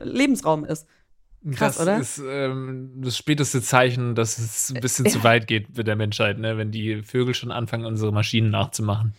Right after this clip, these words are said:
Speaker 1: Okay, aber jetzt zu Vogel Philipp. Erste Frage. Wie ist deine Faszination für Vögel entstanden?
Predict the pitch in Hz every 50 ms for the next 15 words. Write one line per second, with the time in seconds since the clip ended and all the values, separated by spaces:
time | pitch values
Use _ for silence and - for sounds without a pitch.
0 | - - - - - - - 233 - - 180 156 - - 196 208 226 233 262 285
1 | 277 - - 277 - - 196 170 165 160 165 160 156 156 170 247 294 - - -
2 | - - - - - - _ _ _ - 220 240 233 233 214 - - 185 165 180
3 | 170 185 175 180 185 175 - _ _ _ _ 165 165 202 233 277 262 220 214 -
4 | 190 175 190 196 190 196 202 202 - - 185 170 165 160 165 - 165 160 156 156
5 | 156 - - 185 170 - 165 151 147 - 151 147 - 196 196 - - 160 143 -
6 | - 156 147 -